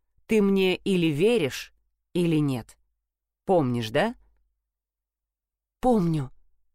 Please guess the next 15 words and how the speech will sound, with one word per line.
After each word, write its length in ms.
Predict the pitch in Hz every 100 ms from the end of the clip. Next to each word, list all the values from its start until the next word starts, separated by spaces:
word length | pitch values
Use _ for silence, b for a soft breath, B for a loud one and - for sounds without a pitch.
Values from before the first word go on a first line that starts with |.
| _ _ _ _ _ -
Сель 420 | - 240 240 214
замерла, 600 | 180 220 226 240 233 190
опустив 500 | 196 202 - 226 202
ресницы 680 | 185 - 226 285 - 190 - b b b
и 100 | 208
обдумывая, 880 | 202 196 196 311 247 170 151 127 - _ _ _
верит 600 | 175 196 302 359 262 202
ли 80 | 190
она 360 | 196 226 254 190
аж 220 | 202 175
до 140 | 165 226
такой 380 | 233 - 285 214
степени. 640 | - 285 262 180 165 139 _ _ _ _ _ _
И 140 | 147
вообще, 760 | 147 175 - - - 185 208